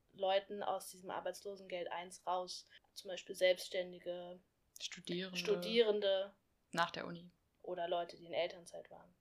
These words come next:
Speaker 2: Ah, mhm. <laughs> Stimmt.
Speaker 1: Ja, der Regelsatz von Hartz vier liegt aktuell für Allein-, Alleinstehende bei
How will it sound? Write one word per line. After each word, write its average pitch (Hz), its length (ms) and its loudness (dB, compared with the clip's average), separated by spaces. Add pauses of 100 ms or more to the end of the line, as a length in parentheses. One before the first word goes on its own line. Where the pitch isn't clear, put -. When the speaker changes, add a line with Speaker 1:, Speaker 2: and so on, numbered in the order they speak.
(220)
Speaker 2:
Ah, 190 240 -8 (120)
mhm. 180 420 -10
<laughs> 247 280 -6
Stimmt. 175 400 -4 (1500)
Speaker 1:
Ja, 185 280 0
der 185 160 2
Regelsatz 233 540 6
von 226 220 -2
Hartz 208 220 -6
vier 220 300 -6
liegt 208 320 -6
aktuell 202 580 2
für - 200 2
Allein-, 185 500 2 (160)
Alleinstehende 190 960 0
bei 170 440 -2